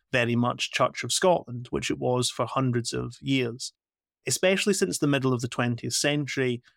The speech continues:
the Church of Scotland as an institution has entered into a sharp decline, and we've forgotten all about Knox and the Scottish Reformation. I'll tell you something extremely strange about modern Scotland.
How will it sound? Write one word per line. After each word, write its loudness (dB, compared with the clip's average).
the 0
Church 0
of -2
Scotland 2
as 0
an 4
institution -2
has 0
entered -2
into -2
a 0
sharp 0
decline, 2
and 4
we've 2
forgotten 2
all 2
about 0
Knox -2
and 2
the 2
Scottish -2
Reformation. -4
I'll 0
tell 4
you 4
something 0
extremely 2
strange 0
about -2
modern 0
Scotland. -2